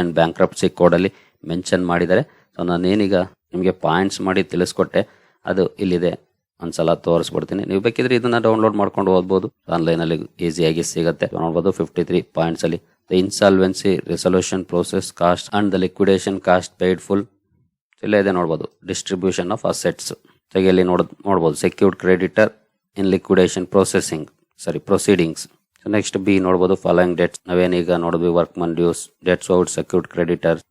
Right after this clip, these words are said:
wages and unpaid dues, financial debts owed unsecured creditors, any amount due to the government and state government, debts owed secured creditors, remaining debts, preference shareholders, equity shareholders. So ಈ ಆರ್ಡರ್ ಅಲ್ಲೇ ಪೇಮೆಂಟ್ ಅನ್ನ ಮಾಡ್ಬೇಕಾಗುತ್ತೆ.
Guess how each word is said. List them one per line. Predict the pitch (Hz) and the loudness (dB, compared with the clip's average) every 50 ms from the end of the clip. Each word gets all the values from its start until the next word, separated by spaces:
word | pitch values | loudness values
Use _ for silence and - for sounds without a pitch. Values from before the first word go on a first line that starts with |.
| _ _ - | _ _ 2
wages | 95 92 92 85 98 95 - - 92 | 4 4 4 4 2 0 0 0 -2
and | 87 87 | -2 0
unpaid | 87 90 90 - - 92 87 87 80 76 | 0 -2 -2 0 2 2 2 2 2 2
dues, | 87 85 82 78 - - _ - | 2 2 2 0 -2 -14 _ -6
financial | 90 87 87 87 87 - - 87 85 82 | -2 -2 0 -2 -2 -2 0 0 0 0
debts | 78 85 82 - - - 82 | 0 -2 -2 -2 -4 -4 0
owed | 82 85 85 80 - - - | 0 0 0 -2 -8 -12 -10
unsecured | 90 85 - 85 76 - 90 80 - | -10 -8 -6 -6 -4 -2 -4 -4 -4
creditors, | - 80 80 80 87 80 - 78 78 - - - _ _ _ _ _ _ _ _ _ _ _ _ - | -4 -4 -2 -2 -2 -2 0 -2 -4 -4 -8 -20 _ _ _ _ _ _ _ _ _ _ _ _ -6
any | - 98 98 95 95 90 87 | -2 0 2 4 4 4 2
amount | 90 90 92 92 85 87 | 2 2 0 0 0 2
due | 92 90 85 | 2 2 2
to | - 87 | 2 0
the | 92 80 | 0 2
government | 85 85 85 87 87 87 87 80 | 2 2 2 2 0 -2 -4 -2
and | - 87 82 - | -4 -4 -4 -4
state | - 85 85 82 - | -2 -2 -2 -2 0
government, | - 85 82 82 82 80 80 80 - - _ - | 0 0 0 0 0 -2 -4 -6 -8 -12 _ 0
debts | 95 92 - - - | 0 0 0 2 2
owed | 90 90 90 87 - - - | 4 4 4 2 0 -8 -8
secured | 80 78 - 95 90 82 - _ - | -8 -4 0 0 0 0 -2 _ -10
creditors, | - 90 87 90 82 - 85 85 82 - - - _ _ - 98 | -6 -4 -2 -2 0 0 0 -2 -2 -4 -10 -20 _ _ -6 -4
remaining | 95 92 95 95 92 95 92 90 | -2 0 0 2 2 2 0 0
debts, | 82 90 87 - - - - - _ _ - - | 0 0 -2 -2 -4 -14 -14 -14 _ _ -4 -4
preference | 92 - - 92 95 92 90 | -4 -2 0 0 0 0 0
shareholders, | - - - 92 87 90 87 87 85 87 85 82 - - _ _ _ - | -2 -2 0 0 2 2 2 2 2 0 -2 -2 -4 -10 _ _ _ -4
equity | 110 101 - - 92 85 87 82 - | -4 -4 -2 -2 -2 0 -2 -2 0
shareholders. | - 80 78 80 80 78 80 80 - - - _ _ - | -2 -2 2 2 2 2 0 -2 -4 -6 -18 _ _ -2
So | - 104 | 2 4
ಈ | 104 107 107 117 113 - - | 4 6 6 4 2 2 2
ಆರ್ಡರ್ | 92 92 95 101 98 104 101 | 2 4 4 4 4 4 4
ಅಲ್ಲೇ | 117 127 123 104 104 110 _ _ - | 4 4 4 4 0 -2 _ _ -2
ಪೇಮೆಂಟ್ | 101 92 92 92 87 80 92 | 0 0 2 0 -2 -2 -2
ಅನ್ನ | 90 90 | -2 -2
ಮಾಡ್ಬೇಕಾಗುತ್ತೆ. | 87 87 87 87 90 85 90 87 87 - - | 0 0 0 0 0 0 0 0 0 0 -4